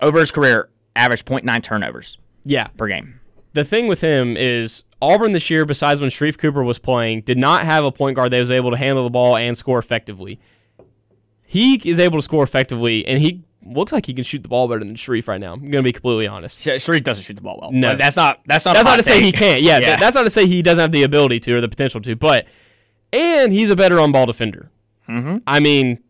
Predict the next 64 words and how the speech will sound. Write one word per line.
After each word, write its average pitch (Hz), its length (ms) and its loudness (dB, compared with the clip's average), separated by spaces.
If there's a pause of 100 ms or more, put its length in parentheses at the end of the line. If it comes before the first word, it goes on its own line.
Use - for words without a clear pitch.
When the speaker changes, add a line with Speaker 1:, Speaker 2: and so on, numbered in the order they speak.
(140)
Speaker 2:
his 196 260 2
on-ball 190 340 4
defense 165 360 -2
is 135 100 -4
something 147 300 -2
that 127 100 2
Auburn 135 240 4
has 123 100 -2
lacked 127 360 0
at 135 40 -2
the 123 60 -4
point 127 220 -4
guard 127 120 0
position 123 380 -4
since 120 320 -6
Bryce 127 320 -2
Brown, 104 320 -6
who 147 120 2
was 143 120 2
a 123 100 -2
shooting 123 320 -4
guard. 101 200 -12
He 120 40 -4
wasn't 135 220 0
even 127 80 -2
a 107 40 -6
point 120 200 -4
guard. 104 220 -10 (340)
Jared's 180 320 2
defense 131 320 0
was 110 100 -6
okay. 107 380 -4 (380)
Javon's 127 440 0
defense 117 360 -6
was 110 100 -14
not 107 160 -8
good. 98 300 -6
Speaker 1:
No. 98 100 -20
Speaker 2:
Bryce 139 260 2
had 127 140 -2
great 120 200 -2
on-ball 104 260 -4
defense. 101 360 -16
So 117 200 0 (500)
that's 196 200 -2
something 190 260 0
that 160 120 0
they 143 140 2
emphasized 139 340 -2
with 120 120 -8
him 135 100 0
was 117 120 -4
the 120 60 -10
fact 135 240 -2
that 131 60 -2
not 175 180 2
only 190 160 2
can 180 140 0
he 147 100 -2
score 156 280 0
and 120 100 0
handle 139 220 0
the 120 80 -4
ball, 135 400 2